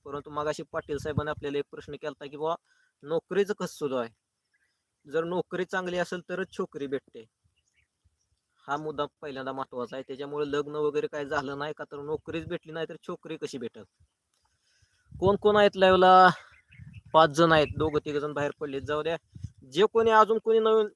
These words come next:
लाईव्हला जोडलं असेल तर त्यांनी कमेंट करा. कसं आहे, आपल्याला असं लाईव्हचा अनुभव जास्त नाही, त्याच्यामुळं पुढच्या स्क्रीनवरचं बी दिसत नाही,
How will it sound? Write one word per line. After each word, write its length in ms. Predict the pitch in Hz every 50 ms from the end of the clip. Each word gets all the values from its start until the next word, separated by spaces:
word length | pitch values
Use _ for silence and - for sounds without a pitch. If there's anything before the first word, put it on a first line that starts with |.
| _ _ -
लाईव्हला 320 | 175 175 185 196 190 196
जोडलं 280 | 196 180 208 208 190 185
असेल 220 | 180 - 190 180
तर 60 | 165 185
त्यांनी 260 | 165 190 185 180 180
कमेंट 320 | - - 180 175 170 -
करा. 240 | - 151 135 123 120 120 _ _ _ _ _ _ _ _ _ _ _ _ _ _ _ _ _ _ _ _ _ _ _ _ _ _ _ _ _ _ _ _ _ _ _ _ -
कसं 200 | - 170 - -
आहे, 60 | 208 214
आपल्याला 320 | 214 - 202 202 202 208
असं 200 | 208 202 - 220
लाईव्हचा 440 | 196 185 190 202 214 202 - 220 214
अनुभव 260 | 214 208 185 196 196
जास्त 300 | 185 190 185 180 - - 165
नाही, 200 | 151 143 127 117 _ _ _ _ _ _ _ _ _ _
त्याच्यामुळं 1120 | - 165 165 180 185 190 190 196 202 208 202 202 196 196 190 180 175 165 160 147 135 127 127 - _
पुढच्या 280 | - 180 202 - - 202
स्क्रीनवरचं 560 | - - - 196 202 202 202 208 - - 214
बी 60 | 196
दिसत 300 | 196 202 202 - 208 196
नाही, 240 | 185 196 202 214 220